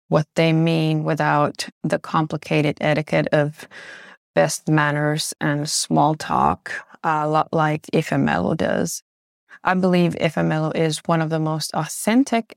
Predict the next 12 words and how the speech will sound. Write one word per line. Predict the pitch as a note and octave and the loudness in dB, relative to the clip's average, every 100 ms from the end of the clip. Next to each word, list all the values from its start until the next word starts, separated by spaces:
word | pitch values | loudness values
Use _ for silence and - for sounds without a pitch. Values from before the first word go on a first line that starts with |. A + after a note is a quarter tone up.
| - | -2
and | E3 D#3 | 0 0
honestly | E3+ D#3+ E3+ F3 - F#3 F3+ | 0 0 -2 -2 -4 0 0
written | D#3+ D#3 - D#3 | 2 0 0 -2
characters | D#3 - E3 D3 - C#3 C#3+ D#3 - - _ _ - | -2 -2 0 0 0 0 2 0 -4 -12 _ _ -6
that | E3 E3 | 0 2
I | D#3 | 0
have | D3+ C#3+ - | -2 -4 0
read. | D3+ D3 D#3+ - _ _ _ _ _ _ _ _ _ _ _ _ _ _ | 2 2 0 -4 _ _ _ _ _ _ _ _ _ _ _ _ _ _
She's | - F3+ E3 - | 0 2 2 0
owning | F3 F3 F#3 F#3+ | 0 2 2 2
her | G#3+ | 0
flaws, | - F#3+ E3 D#3+ D#3 F3+ - | -2 0 2 2 0 -2 -4